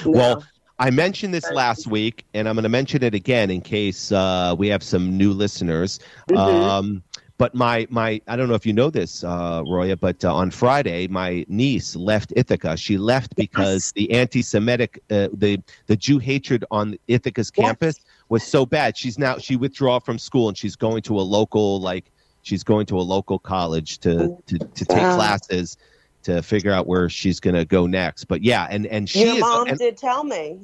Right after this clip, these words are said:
Speaker 1: Your mom told me, and I was like, "Well, you know what, though? Good for her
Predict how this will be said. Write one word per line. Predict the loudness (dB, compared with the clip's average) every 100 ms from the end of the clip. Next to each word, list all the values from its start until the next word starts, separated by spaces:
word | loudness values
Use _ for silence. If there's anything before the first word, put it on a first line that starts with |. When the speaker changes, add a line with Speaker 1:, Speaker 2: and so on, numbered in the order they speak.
| -10
Speaker 1:
Your | -8
mom | -4 -4 -4
told | -2 0 0
me, | 0 0
and | -2 -2
I | -2
was | -2 -6 -2
like, | -2 -2
"Well, | -8
you | -4
know | 0
what, | 2 2 2
though? | 0
Good | -2 -8 -8 -4
for | -6 -4
her | 2 2 4 0